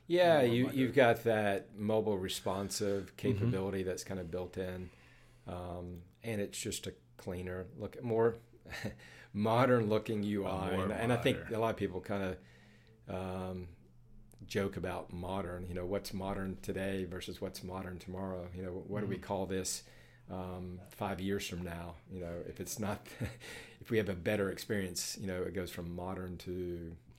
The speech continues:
Speaker 1: neoclassical, or <laughs> I don't know.
Speaker 2: Who knows? Um, SharePoint lists, performance is getting souped up on these guys, huh?
Speaker 1: Yeah, I, you know, there's always that,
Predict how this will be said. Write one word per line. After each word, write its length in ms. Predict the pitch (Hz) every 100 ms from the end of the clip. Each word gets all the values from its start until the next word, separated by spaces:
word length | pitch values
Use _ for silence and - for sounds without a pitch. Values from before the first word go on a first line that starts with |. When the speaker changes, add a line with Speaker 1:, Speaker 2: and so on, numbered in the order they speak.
| - 95
Speaker 1:
neoclassical, 720 | 98 92 - 95 104 110 -
or 640 | 117 117 110 90 87 90
<laughs> 40 | 87
I 60 | 82
don't 260 | 104 - -
know. 80 | 151 719 - - - - - - - - -
Speaker 2:
Who 100 | 101
knows? 300 | 82 85 - - - - - - - - -
Um, 600 | 143 131 131 127 120 120 113 - -
SharePoint 800 | - 147 143 147 170 156 151 -
lists, 560 | 113 135 95 90 -
performance 680 | - 120 - 120 147 123 -
is 440 | 110 95 95 - -
getting 320 | 110 107 98
souped 360 | - 127 117 120
up 160 | 120
on 140 | 98 90
these 220 | 80 -
guys, 420 | - - - -
huh? 260 | 104 95 104 123
Speaker 1:
Yeah, 580 | 196 247 226 165 156 180
I, 40 | 160
you 160 | 180
know, 180 | 170 160
there's 260 | 147 151 139
always 580 | 139 139 143 143 123 -
that, 520 | 127 120 117 -